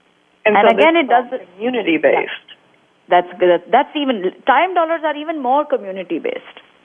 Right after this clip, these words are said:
Speaker 1: Mm-hmm. Mm-hmm. And so
Speaker 2: And
Speaker 1: you can
Speaker 2: similarly, the, sorry?
Speaker 1: You can bank some of your time. So
Speaker 2: That's
Speaker 1: if
Speaker 2: right.
Speaker 1: you,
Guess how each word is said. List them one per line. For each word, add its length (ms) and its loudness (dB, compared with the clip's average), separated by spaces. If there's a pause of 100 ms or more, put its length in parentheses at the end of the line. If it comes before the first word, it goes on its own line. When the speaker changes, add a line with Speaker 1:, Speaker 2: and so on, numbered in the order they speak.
(320)
Speaker 1:
Mm-hmm. 400 -16
Mm-hmm. 880 -20 (500)
And 140 -14
so 60 -2
Speaker 2:
And 160 6
Speaker 1:
you 60 0
can 100 2
Speaker 2:
similarly, 580 4 (100)
the, 760 0
sorry? 220 4 (600)
Speaker 1:
You 100 -4
can 260 -2
bank 400 -2 (140)
some 160 -2
of 120 0
your 420 0 (1200)
time. 840 2 (1600)
So 120 6
Speaker 2:
That's 160 4
Speaker 1:
if 40 0
Speaker 2:
right. 160 2
Speaker 1:
you, 240 -8